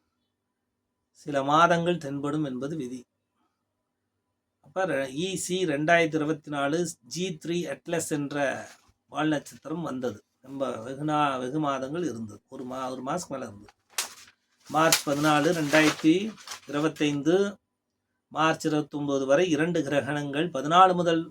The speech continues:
ஒரு மாதம் ஏற்பட்டால் அழிவுகளும் சீற்றங்களும் பல பிரச்சனைகளும் இந்த உலகத்துக்கும் பூமிக்கும் வரும் என்பது முன்னோர்கள் எழுதப்பட்டு வரலாம், வராம இருக்கலாம். ஆனா வருமுன்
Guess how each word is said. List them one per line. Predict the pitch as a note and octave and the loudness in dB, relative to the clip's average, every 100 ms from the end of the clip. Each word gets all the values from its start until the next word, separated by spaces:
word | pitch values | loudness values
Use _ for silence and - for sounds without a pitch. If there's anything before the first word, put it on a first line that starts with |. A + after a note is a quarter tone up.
| - _ - - | -12 _ -12 -6
ஒரு | C#3+ F3 | -2 4
மாதம் | F3 E3 D#3 B2+ | 6 6 4 0
ஏற்பட்டால் | B2 A#2+ G#2 C#3 E3 E3 D3+ - - - - - - - - - | -6 -12 2 6 8 6 0 -20 -20 -18 -14 -8 -6 -8 -8 -2
அழிவுகளும் | D#3+ G3 F3 F3 E3+ D#3 | 2 4 6 4 4 0
சீற்றங்களும் | E3+ D#3 F3 D#3+ D#3 D3+ D3 D3+ D3+ _ _ _ _ _ _ _ _ _ _ _ _ _ _ | -4 -4 -4 2 4 4 2 -4 -10 _ _ _ _ _ _ _ _ _ _ _ _ _ _
பல | D3 F#3 F3 | 4 4 6
பிரச்சனைகளும் | F3+ - G3+ F3 F3+ F3 | 4 4 2 4 2 2
இந்த | D#3 | 4
உலகத்துக்கும் | D3+ D3 E3+ D#3 D#3 D#3 D3 | 4 2 -2 -4 -12 -8 -6
பூமிக்கும் | C#3+ D3+ D3 D3 | -2 -4 -6 -6
வரும் | C3 C3 C3 | -4 -4 -6
என்பது | B2+ D#3+ G3 C#3 G#2+ - _ _ _ | -4 -2 0 0 -2 -10 _ _ _
முன்னோர்கள் | C#3+ D#3 D3+ C3 B2+ | -4 0 0 0 -2
எழுதப்பட்டு | B2+ C3+ A#2+ A#2 A#2+ | -2 -2 -2 -6 -4
வரலாம், | B2 C#3 D3+ D#3+ C#3+ | -2 4 6 6 4
வராம | C3+ C#3 C3 | 2 0 -2
இருக்கலாம். | - C#3+ E3+ F3 - _ _ _ | -2 2 4 2 -4 _ _ _
ஆனா | - C3+ E3 C4 - _ _ _ _ _ | -12 -4 -4 -4 -10 _ _ _ _ _
வருமுன் | B2 D#3+ F3+ F3+ | -2 0 2 0